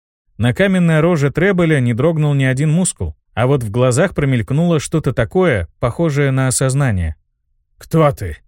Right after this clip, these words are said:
наконец спросил он. «А вот это очень хороший и правильный вопрос», похвалил я его. «Мое имя тебе уже известно, и поверь мне, оно настоящее.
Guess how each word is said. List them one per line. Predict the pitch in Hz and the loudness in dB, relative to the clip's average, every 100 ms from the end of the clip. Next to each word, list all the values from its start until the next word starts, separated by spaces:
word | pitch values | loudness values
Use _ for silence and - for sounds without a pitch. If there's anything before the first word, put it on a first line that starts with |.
| _ _ _ _ - | _ _ _ _ -6
наконец | 110 - 113 107 | -4 0 0 0
спросил | - 110 101 110 104 | -2 -4 -4 -2 -2
он. | 95 82 _ _ _ - | -2 -6 _ _ _ -2
«А | 143 | 0
вот | 180 | 2
это | 262 226 | 2 0
очень | 214 190 | 0 0
хороший | - 156 202 214 - | 0 2 2 0 0
и | 156 | -2
правильный | 139 160 165 160 147 | 2 2 2 0 2
вопрос», | 139 123 151 160 - - _ _ _ | 0 0 0 0 -2 -14 _ _ _
похвалил | - 110 117 107 98 | -8 -4 -2 -2 -2
я | 95 | -2
его. | 92 87 78 _ _ _ - | -4 -4 -6 _ _ _ -10
«Мое | 117 160 190 | -2 2 2
имя | 226 196 | 2 -2
тебе | 160 170 180 | 0 0 2
уже | 160 170 | 2 2
известно, | 156 156 117 - 80 - | 2 2 0 -2 -10 -10
и | - 127 | -6 -2
поверь | 160 170 185 | 0 2 2
мне, | 123 110 107 | 0 0 0
оно | 131 139 | 0 0
настоящее. | 139 123 139 147 147 - 95 80 | 0 0 0 0 0 -2 -6 -6